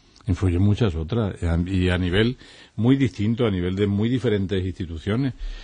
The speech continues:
A nivel de muy distintas instituciones, pues hay que saber,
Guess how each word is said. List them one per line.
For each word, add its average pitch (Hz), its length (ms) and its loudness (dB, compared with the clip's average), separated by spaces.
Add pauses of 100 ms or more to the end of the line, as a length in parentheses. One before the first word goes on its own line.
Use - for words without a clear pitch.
(220)
A 82 100 -2
nivel 82 240 2
de 87 100 2
muy 92 220 4
distintas 92 640 4
instituciones, 98 640 2
pues 98 160 2
hay 90 80 4
que 92 80 4
saber, 104 420 4